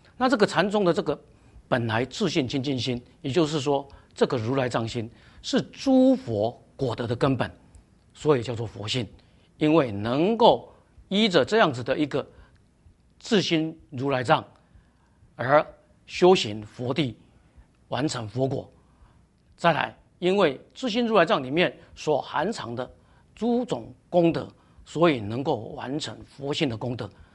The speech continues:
所以又叫做佛性。那菩萨万行的圆穴名心地，指的就是说菩萨六度万行，也就是说菩萨从实性、实住、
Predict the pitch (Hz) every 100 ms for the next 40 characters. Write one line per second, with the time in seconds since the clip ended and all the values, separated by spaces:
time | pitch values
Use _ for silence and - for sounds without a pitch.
0 | _ - 147 135 120 139 123 107 98 -
1 | 123 123 165 113 - _ _ _ - _
2 | 160 147 - - _ _ _ - 165 254
3 | 220 247 185 - 127 127 123 147 196 139
4 | - - _ _ 117 113 135 143 147 143
5 | 135 151 104 - _ _ _ - 139 131
6 | 139 160 151 156 151 - - _ - 139
7 | 226 233 - - 165 147 123 120 123 143
8 | 104 - - _ - - _ _ 147 147
9 | 185 175 180 180 135 160 233 247 165 -
10 | - _ _ - - 143 220 247 - -
11 | - 156 185 226 123 - _ - - 147
12 | 175 208 117